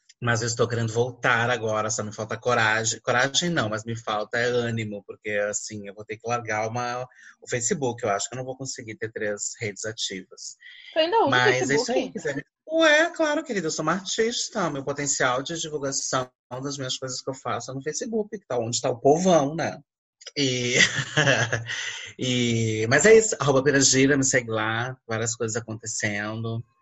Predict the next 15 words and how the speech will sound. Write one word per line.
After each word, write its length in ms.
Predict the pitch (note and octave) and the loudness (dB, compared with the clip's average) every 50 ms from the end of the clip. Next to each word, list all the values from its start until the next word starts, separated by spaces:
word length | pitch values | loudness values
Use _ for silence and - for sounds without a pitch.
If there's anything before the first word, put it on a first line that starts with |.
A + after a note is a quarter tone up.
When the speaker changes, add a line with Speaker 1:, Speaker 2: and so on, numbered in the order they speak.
| _ _ - | _ _ -4
Speaker 1:
Várias 300 | B2 C#3+ C#3+ E3+ E3+ - | -4 -2 -2 -2 -4 -2
nem 160 | D#3+ D#3 E3+ E3+ | -2 -2 -2 -2
tantas, 440 | - D#3+ A#2+ A2 G#2+ G#2+ A2 G#2+ | -2 -2 -2 -2 -4 -6 -8 -8
mas 240 | A2 G#2 F#2+ - E2+ | -8 -8 -6 -6 -6
enfim, 340 | A#2+ B2 - - - F#2+ - - | -8 -10 -12 -12 -12 -14 -12 -10
acontecerão. 760 | - A2 A2+ - G#2+ G#2+ - A2+ A2+ - - B2+ - - - - _ _ _ _ _ _ _ | -10 -10 -8 -8 -12 -10 -8 -8 -8 -6 -6 -8 -8 -10 -14 -16 _ _ _ _ _ _ _
Speaker 2:
Porque 280 | C#4 C4+ C4+ - C#4+ | 2 2 4 2 0
quem 300 | C#4 - - D4 D4 D#4+ | 0 4 4 4 4 4
quer, 560 | D#4 - D#4 C4+ B3 A#3+ A#3+ A#3+ C4 F4+ G4+ - _ _ _ _ _ _ _ _ _ _ | 0 4 6 8 10 12 12 10 10 8 4 0 _ _ _ _ _ _ _ _ _ _
faz 440 | - C4 A#3+ A#3 A#3+ B3 C4 C4+ B3+ | 8 8 10 12 10 10 8 6 2
de 140 | C#4 D#4 C#4+ | -2 -2 -4
Tinder 640 | - - - - C4 A#3+ A#3 A#3+ B3+ B3 C4 C4 C4 | -4 -8 -10 -6 -6 -4 -4 -4 2 4 4 2 4
qualquer 640 | - B3+ C4 B3+ - - - A3+ A3 G#3+ A3 A#3 | 2 2 2 2 0 -2 0 2 4 4 4 2
rede 400 | C#4 B3 A3 A3+ G#3+ A3 G#3+ - | 0 -2 -4 -2 -2 -2 -4 -6
social. 720 | - - - A3 A3 - _ - B3+ F#3+ D3 C3 C3+ C#3 D#3+ | -14 -16 -14 -14 -14 -14 _ -8 -4 -2 -2 -2 -4 -6 -12